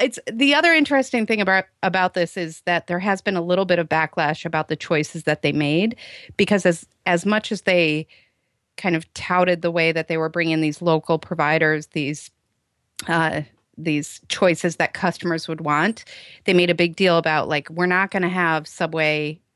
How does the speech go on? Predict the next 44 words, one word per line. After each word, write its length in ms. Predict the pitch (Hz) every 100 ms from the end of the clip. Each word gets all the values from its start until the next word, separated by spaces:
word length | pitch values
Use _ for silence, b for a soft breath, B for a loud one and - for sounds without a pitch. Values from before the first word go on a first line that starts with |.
| _
sandwiches, 600 | - 170 151 143 156 151
and 80 | 160
we're 40 |
not 160 | 175 175
gonna 120 | 156
have 160 | 147 147
Dunkin' 320 | 160 156 151
Donuts," 440 | 165 160 139 - B B -
but 140 | 180 -
they 200 | 165 156 _ -
did 220 | 180 170
put 140 | 190
a 20 | 160
Starbucks 640 | - 160 107 175 226 -
in 100 | 220
there. 280 | 247 254 269 B B B
And 160 | 202 190
so 80 |
some 200 | 202 233
of 40 | 240
the 80 | 196
comments 460 | - 190 196 170
already 360 | 165 170 185 151
are 80 | 147
kind 200 | 165 156
of 80 | 151
like, 240 | 143 -
"Well, 240 | 180 127 -
I 160 | 165 202
can 260 | - 233 190 -
go 200 | 180 175
upstairs 760 | 170 - - - 160 180 220 -
and 100 | 160
get 140 | 165 165
a 40 |
Starbucks 680 | 147 165 156 151 143 - - _ _ -
within, 360 | 170 160 151
like, 180 | 139 143
four 240 | - 151
corners." 580 | 139 151 131 175 285 339 - 311
<laughs> 160 | -
You 140 | 262 214
know, 180 | 196 185
like, 300 | 190 -